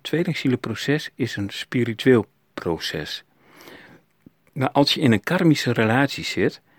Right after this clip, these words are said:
ga je niemand verdriet doen en loopt het vaak geleidelijk.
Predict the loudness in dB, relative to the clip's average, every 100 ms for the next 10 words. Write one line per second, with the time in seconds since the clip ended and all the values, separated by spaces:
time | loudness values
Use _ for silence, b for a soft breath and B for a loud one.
0 | b b -14 -4 0 2 4 4 6 4
1 | 0 -6 -4 -4 0 2 0 -2 -4 0
2 | 0 -2 -8 -2 0 0 -4 0 2 2
3 | -2 -8